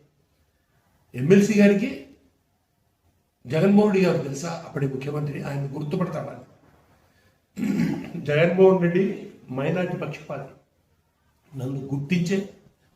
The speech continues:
మార్కెట్ యార్డ్ చైర్మన్ చేశాడు, ఎమ్మెల్సీ చేసినాడు. ఎమ్మెల్సీ అయిన తర్వాత ప్యానెల్ చైర్మన్గా ఎన్నుకున్నాడు,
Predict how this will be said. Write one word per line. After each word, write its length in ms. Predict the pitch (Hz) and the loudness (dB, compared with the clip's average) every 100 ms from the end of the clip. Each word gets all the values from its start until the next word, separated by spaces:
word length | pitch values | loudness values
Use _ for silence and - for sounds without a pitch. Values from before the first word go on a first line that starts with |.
| _ | _
మార్కెట్ 300 | 127 131 135 | -8 -6 -4
యార్డ్ 280 | 127 - 151 | -6 -6 -6
చైర్మన్ 320 | 160 170 160 | -2 0 0
చేశాడు, 300 | 151 165 160 - - _ _ _ _ _ _ _ _ _ _ - | -2 -6 -10 -12 -18 _ _ _ _ _ _ _ _ _ _ -14
ఎమ్మెల్సీ 460 | 107 156 170 170 160 | -4 0 0 0 -2
చేసినాడు. 380 | 156 160 151 - - _ _ _ _ _ _ _ | -2 -4 -8 -10 -18 _ _ _ _ _ _ _
ఎమ్మెల్సీ 380 | 120 170 202 196 | 2 6 6 6
అయిన 180 | 190 165 | 4 4
తర్వాత 340 | 147 139 - | -2 -4 -4
ప్యానెల్ 420 | 135 139 180 - 185 | -2 0 0 2 4
చైర్మన్గా 360 | 180 190 175 | 6 6 6
ఎన్నుకున్నాడు, 560 | 165 151 143 156 160 | 4 0 -2 -2 -4